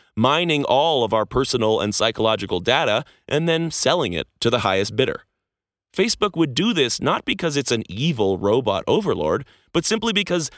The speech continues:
that's what we humans designed it to do. That's what's in Facebook's D N A. Those are its instincts, its values.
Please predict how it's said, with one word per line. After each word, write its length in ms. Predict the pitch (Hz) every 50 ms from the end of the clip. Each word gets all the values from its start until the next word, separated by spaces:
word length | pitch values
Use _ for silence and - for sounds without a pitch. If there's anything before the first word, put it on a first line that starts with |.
| - _ -
that's 340 | 104 131 165 233 - -
what 160 | 180 190 180 147
we 220 | 147 160 175 175
humans 580 | - - 160 180 - 185 151 135 139 147 143 139
designed 540 | - 147 139 113 135 135 165 185 185 147
it 120 | 160 - -
to 100 | 190 185
do. 400 | 160 175 202 - 180 - - - - _ _ _ _ _ _ _ _ _ _
That's 260 | 165 190 233 - -
what's 200 | 240 247 - - -
in 280 | 190 196 196 208 208 196
Facebook's 640 | - - - 156 202 214 - - 147 151 - -
D 260 | 127 113 139 160 160 165
N 80 | 160
A. 200 | 180 226 160 - - - - _ _ _ _ _ _
Those 320 | 113 131 160 180 190 175 - -
are 360 | 139 147 151 160 156 156 - -
its 220 | 139 143 - -
instincts, 720 | - 180 208 214 - - - 78 - - - - - - - -
its 200 | 139 131 - -
values. 800 | 131 127 147 151 156 185 180 139 101 - - - - - - -